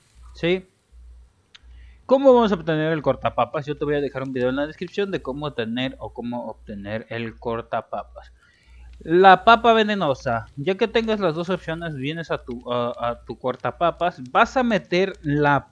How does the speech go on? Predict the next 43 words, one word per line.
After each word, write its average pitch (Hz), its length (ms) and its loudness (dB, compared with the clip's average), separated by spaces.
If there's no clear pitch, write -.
papa 180 340 4
venenosa 147 760 -4
ahí 147 560 -2
y 247 320 0
te 226 120 4
vas 196 260 6
a 175 100 4
ir 170 160 0
a 165 160 2
la 170 260 2
primera 135 460 0
opción 147 380 -4
que 113 140 -4
dice 131 400 -6
patatas 160 1000 0
en 135 400 -4
rodajas. 131 840 2
Seleccionas 185 680 0
y 254 200 0
te 208 340 6
va 208 200 6
a 165 200 4
aparecer 156 760 2
patatas 127 880 -2
envenenadas, 117 1120 -8
¿sí? 180 180 -2
¿Para 170 300 4
qué 202 100 -2
sirven 226 320 -2
las 196 140 -2
patatas 175 480 -6
envenenadas? 190 640 -2
Yo 143 140 -4
te 135 100 -8
voy 139 120 -2
a 135 60 4
dejar 135 260 2
un 131 100 -4
video 135 260 2
en 143 60 -4
la 165 60 2
descripción 190 640 -6
de 202 200 0